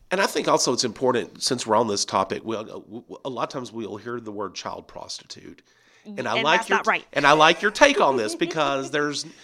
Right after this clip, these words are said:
Speaker 1: in your definition, there's no such thing as a child prostitute.
Speaker 2: Yeah.
Speaker 1: Talk about that again real quick.
Speaker 2: Well, n-, not just in my definition, but, like, in the entire nation's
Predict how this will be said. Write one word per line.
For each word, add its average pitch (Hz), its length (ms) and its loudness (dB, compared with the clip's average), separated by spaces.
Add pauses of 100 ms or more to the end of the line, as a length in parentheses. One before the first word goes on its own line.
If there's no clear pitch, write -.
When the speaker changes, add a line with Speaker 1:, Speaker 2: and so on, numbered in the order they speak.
(760)
Speaker 1:
in 165 120 2
your 208 140 0
definition, 170 540 -2
there's 113 260 -2
no 147 160 2
such - 360 -2
thing 110 440 -2
as 104 220 -8
a 104 120 -6
child 101 480 -4
prostitute. - 680 -8 (160)
Speaker 2:
Yeah. 247 340 -12
Speaker 1:
Talk - 240 -2
about 151 200 2
that 120 120 0
again 98 280 -8
real 73 120 -14
quick. - 260 -20
Speaker 2:
Well, 285 500 -4
n-, 247 260 -12
not 285 200 -8
just 339 200 -10
in 294 80 -10
my 247 120 -8
definition, 208 680 -12
but, 185 160 -10
like, 180 280 -10
in 202 400 -10
the 214 140 -8
entire 220 640 -10
nation's 190 920 -14